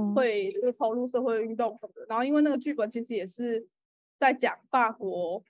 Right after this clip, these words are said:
Speaker 1: 在那个时代的一些左翼青年的故事，所以其实就是会觉得能做到那个剧本真的是非常幸运，就在那个时候。而且因为后来我们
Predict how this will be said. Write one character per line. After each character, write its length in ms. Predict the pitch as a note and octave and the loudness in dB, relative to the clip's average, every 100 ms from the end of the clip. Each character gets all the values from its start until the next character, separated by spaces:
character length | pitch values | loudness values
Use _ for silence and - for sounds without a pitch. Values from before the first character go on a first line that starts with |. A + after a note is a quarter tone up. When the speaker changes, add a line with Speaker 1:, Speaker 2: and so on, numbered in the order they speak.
| _ _ _ _ | _ _ _ _
Speaker 1:
在 180 | D4+ C#4 | 6 6
那 100 | C#4+ | 4
个 100 | C4+ | 2
时 200 | - - | 0 -4
代 220 | B3+ A#3+ G#3 | 0 2 2
的 200 | F#3+ G#3 | 0 0
一 60 | |
些 220 | A#3+ A#3 | 6 6
左 260 | A#3 A#3+ G3+ | 6 2 0
翼 160 | A#3+ B3 | -2 -2
青 240 | C#4 A3+ | -2 -4
年 180 | A3+ F#3 | -6 -6
的 100 | G3+ | -8
故 220 | G3+ G3 | -6 -6
事， 340 | - - - - _ F3+ | -6 -12 -12 -14 _ _
所 240 | - C4 C4 | 2 6 8
以 220 | C4+ B3+ | 6 0
其 220 | B3+ B3 | -4 -4
实 140 | A#3+ A#3 | -2 -2
就 140 | C4+ | -2
是 120 | C#4 | 0
会 180 | D4+ C#4 | 4 4
觉 180 | A#3 F#3 | 2 -4
得 220 | E3 F3+ | -4 -6
能 220 | G3+ G#3+ B3 | -4 -2 2
做 160 | C4+ | 4
到 120 | B3+ B3 | 4 2
那 80 | |
个 80 | B3 | -2
剧 140 | A3+ B3 | -4 -4
本 180 | G#3 | -4
真 160 | G3 G#3+ | -2 -2
的 40 | |
是 120 | G#3+ A3 | -4 -4
非 100 | G#3 | -4
常 140 | F#3 | -6
幸 180 | - G#3 | -12 -14
运， 220 | F#3 F3+ - - _ _ | -8 -10 -10 -20 _ _
就 140 | B3 A#3+ | 0 2
在 180 | A#3+ A3 | 2 0
那 80 | |
个 100 | A3 | -4
时 180 | A3 - _ | -8 -14 _
候。 140 | F#3+ G3 | -6 -2
而 80 | |
且 400 | - E4+ B3+ A3 - _ _ | 2 4 4 0 -6 _ _
因 180 | - D#4 | -2 4
为 300 | F4 E4+ D#4+ | 6 6 6
后 140 | D#4 D#4+ | 8 6
来 280 | B3 A3 A3+ | 6 2 0
我 140 | G#3+ | -2
们 200 | G#3 | -6